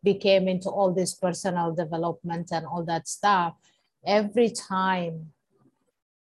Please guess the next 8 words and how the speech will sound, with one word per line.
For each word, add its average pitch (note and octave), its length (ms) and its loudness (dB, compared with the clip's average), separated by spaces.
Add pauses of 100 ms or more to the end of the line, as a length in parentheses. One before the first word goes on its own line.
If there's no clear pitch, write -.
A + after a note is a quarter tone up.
I F#3+ 140 4
am F#3 200 2
stressed - 520 -4
out F3+ 240 2
or F#3 220 2
I F3+ 120 2
don't F3+ 340 0
like F3+ 240 -2